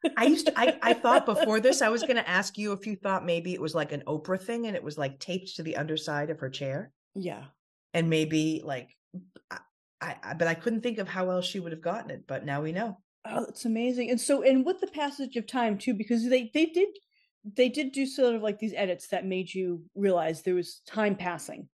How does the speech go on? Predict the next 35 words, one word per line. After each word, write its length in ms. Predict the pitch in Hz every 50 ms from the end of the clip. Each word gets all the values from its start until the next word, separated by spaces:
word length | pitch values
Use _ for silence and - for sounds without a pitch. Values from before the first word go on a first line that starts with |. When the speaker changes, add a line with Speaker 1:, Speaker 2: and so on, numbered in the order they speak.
| _ _ _ _ _ _
Speaker 2:
Yes. 160 | 156 143 123
Speaker 1:
before 560 | - 202 196 - - 202 190 180 180 175 - - - - _ _ _ _ _ _
it 140 | - 208 196
was 160 | 196 196 180
acknowledged. 640 | 185 190 190 185 175 175 170 165 165 160 156 147 - - _ _ _ -
But 180 | 202 185 - -
I, 200 | 190 190 175 - - -
I 160 | 175 196 185 170
had 220 | 185 190 220 214 196
no 200 | 233 247 247 233
idea 280 | 214 202 196 190 175
how 240 | - - 196 202 196
much 340 | 185 175 170 165 - - -
time. 300 | - 180 160 - 185 170
It 80 | 170 -
could 160 | - 190 175
have 100 | 170 175
been 220 | 175 160 160 156 147
two 140 | - 285 285
minutes. 480 | 262 269 240 240 240 240 - - -
It 160 | - - - - _ _ _ _ _ _ - -
you 120 | - 196 208
Speaker 2:
I 80 | 233 254
Speaker 1:
know. 60 | 262
Speaker 2:
th-, 100 | - 160 190
yeah, 180 | 170 160 143 -
I 140 | 156 175 190
thought 220 | - 226 202 196
it 60 | 190 147
was 180 | 160 156 151
maybe 320 | 156 156 156 156 156 151 143
two 240 | 143 - - 151 147
or 60 | 147
three 240 | 147 - 151 143 135
minutes. 420 | 135 131 127 151 175 180 - -